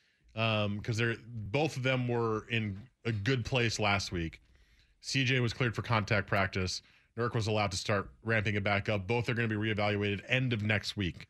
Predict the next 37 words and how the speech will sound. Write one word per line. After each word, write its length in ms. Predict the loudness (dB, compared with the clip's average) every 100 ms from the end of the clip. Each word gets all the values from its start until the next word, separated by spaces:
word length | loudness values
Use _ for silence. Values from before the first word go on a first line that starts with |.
| _ _ _ _
So 200 | -2 0
right 320 | 2 2 2 2
when 100 | 0
the 60 |
second 300 | 0 0 0
half 180 | 0 0
starts, 300 | 0 -2 -2
basically. 540 | -4 -4 -4 -2 -2 -4 -14 -20 _ -20 -14 -2
You 100 | 2
might 180 | 2
see 120 | 2 0
him 100 | 2
come 160 | 2
back 220 | 2 2
pretty 180 | 0 -2
soon 240 | 0 0 0
here. 320 | 0 0 -4 _ _ _ _ _ _ 0
And 100 | 2
if 140 | 2
he 120 | 0
gets 220 | 0 0
them 180 | 0 2
back 260 | 2 2 0
playing 260 | 0 2
at 80 | 2
a 20 |
level 300 | 2 2 2
that, 100 | 2
that 160 | 2 2
we 120 | 2
expect 400 | 2 0 0 0
C 200 | 0 0
J 140 | 2 2
and 100 | 2
Nurk 160 | -2
to 80 | -4
play, 240 | -2 -2